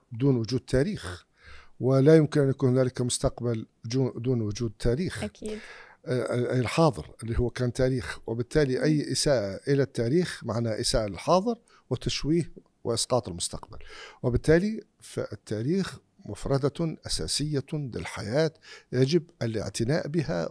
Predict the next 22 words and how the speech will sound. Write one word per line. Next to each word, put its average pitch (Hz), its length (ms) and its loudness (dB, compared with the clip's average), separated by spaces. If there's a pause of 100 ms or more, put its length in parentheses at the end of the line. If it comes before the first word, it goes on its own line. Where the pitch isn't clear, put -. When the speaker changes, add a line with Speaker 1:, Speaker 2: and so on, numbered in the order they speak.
Speaker 1:
والارتكاز 139 920 0
عليها 131 300 0
في - 100 -10
الانطلاق 113 580 -6 (240)
إلى 117 100 0
الحاضر 127 400 -2
والمستقبل. - 540 -4 (180)
أما 139 160 2
تاريخ 190 340 2
العراق، 131 460 0 (1300)
آه، 151 300 8
تاريخ 214 320 10
العراق 208 380 6
يعني 196 160 6
سبعين 185 360 4
بالمية 190 280 6
من 180 120 4
التاريخ 151 520 2
الإنسانية، 113 640 -2 (240)
لأنه 139 260 0
سبعين 151 360 6
بالمية 139 400 2